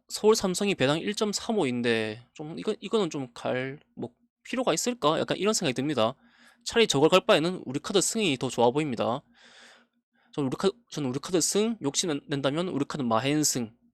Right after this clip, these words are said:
그 다음에 저는 백팔십삼 점 오 기준점인 오버 쪽 보겠습니다. 오버 쪽을 볼게요. 그 다음에 뭐, 기업은행 같은 경우에는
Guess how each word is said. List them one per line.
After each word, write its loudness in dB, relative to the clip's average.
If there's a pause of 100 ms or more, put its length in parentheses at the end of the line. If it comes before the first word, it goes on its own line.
(600)
그 -6
다음에 0 (440)
저는 -2
백팔십삼 -6
점 -2
오 0
기준점인 -4
오버 4
쪽 -2
보겠습니다. -2
오버 -2
쪽을 -6
볼게요. -4 (2750)
그 -14
다음에 -2
뭐, -2
기업은행 0
같은 -2
경우에는 -4